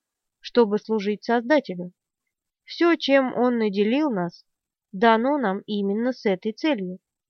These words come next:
Хотя не всегда можно сказать заранее, что и когда пригодится. Послушница, которая работает с новичком, должна воспользоваться всем, чем он наделил ее.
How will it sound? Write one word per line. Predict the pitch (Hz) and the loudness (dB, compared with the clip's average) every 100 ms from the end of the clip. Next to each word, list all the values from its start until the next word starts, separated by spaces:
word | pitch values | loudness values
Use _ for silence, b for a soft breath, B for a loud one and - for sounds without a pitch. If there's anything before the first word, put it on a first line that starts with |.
| _ _ _ _ _ | _ _ _ _ _
Хотя | - 269 269 330 349 - _ _ _ _ | 0 2 4 2 2 -2 _ _ _ _
не | 277 349 | -2 0
всегда | - 339 240 240 | 0 0 4 4
можно | 233 233 226 226 | 4 2 0 -4
сказать | - 233 226 220 | -2 0 0 0
заранее, | 208 214 269 285 196 185 - | 2 2 2 2 0 -2 -4
что | - - 302 311 | -10 -4 0 0
и | - | -2
когда | 208 214 208 208 | -2 -2 0 -2
пригодится. | 202 233 240 269 180 - - _ _ _ _ _ _ _ | -2 -2 0 -2 -4 -12 -20 _ _ _ _ _ _ _
Послушница, | - 202 - 262 277 214 196 202 | 2 2 2 -2 -2 -6 -4 -2
которая | 208 208 220 220 | -2 0 0 0
работает | 220 208 240 233 214 | 0 0 0 0 -2
с | - | -4
новичком, | 214 208 - 277 302 269 _ _ _ | -4 -6 -4 -2 -2 -4 _ _ _
должна | 214 254 247 247 285 302 | 4 6 6 4 2 2
воспользоваться | 247 - 262 240 240 240 247 | 0 2 0 2 0 0 -2
всем, | 214 - 302 311 | -4 -4 -4 -2
чем | - 220 214 | -2 -2 -2
он | - 226 220 | -4 -4 -2
наделил | 220 240 277 233 | -2 -2 -2 -2
ее. | 175 175 180 | -2 -4 -6